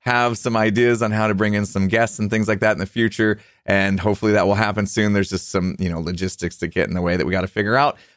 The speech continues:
but we will be bringing in some guests. And so the podcast will continue. It will continue to evolve and continue to grow. And hopefully you all will continue to enjoy it. So with that said,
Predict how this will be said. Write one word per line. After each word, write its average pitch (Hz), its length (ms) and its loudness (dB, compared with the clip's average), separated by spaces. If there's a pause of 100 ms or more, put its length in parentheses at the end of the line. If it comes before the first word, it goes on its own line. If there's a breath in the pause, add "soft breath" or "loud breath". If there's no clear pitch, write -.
(120)
but 110 260 2
we 120 120 4
will 117 220 4
be 113 80 2
bringing 101 240 2
in 101 100 0
some 98 160 -2
guests. 87 380 -2
And 92 160 -2
so 101 120 0
the 98 120 0
podcast 170 480 -2
will 185 80 2
continue. 175 440 0
It 151 60 2
will 113 80 -2
continue 127 340 -2
to 139 140 0
evolve 170 480 2 (300 soft breath)
and 107 100 0
continue 120 300 0
to 120 80 4
grow. 156 400 2
And 110 160 -2
hopefully 120 560 0
you 113 180 4
all 110 180 4
will 107 100 2
continue 117 560 -2
to 107 280 0
enjoy 95 640 2
it. 98 240 2 (260 soft breath)
So 101 460 2
with 131 300 0
that 120 220 0
said, 107 320 2